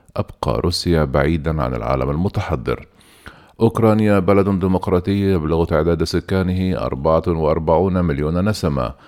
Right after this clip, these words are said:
وهي أكبر دولة في أوروبا من حيث المساحة بعد روسيا نفسها،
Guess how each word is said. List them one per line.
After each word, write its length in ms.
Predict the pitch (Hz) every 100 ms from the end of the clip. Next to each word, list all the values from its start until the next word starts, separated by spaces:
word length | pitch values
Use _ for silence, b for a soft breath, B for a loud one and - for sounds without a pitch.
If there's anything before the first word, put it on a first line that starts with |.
| B B B
وهي 320 | 64 71 85
أكبر 340 | 87 90 92 90
دولة 300 | 95 98 92
في 340 | 92 90 87
أوروبا 480 | 80 101 87 104 101
من 200 | 78 76
حيث 320 | - 85 -
المساحة 760 | 85 87 - 110 104 - 104
بعد 320 | 87 64 67 82
روسيا 460 | 92 - 90 87
نفسها، 600 | 82 85 - 107 57 55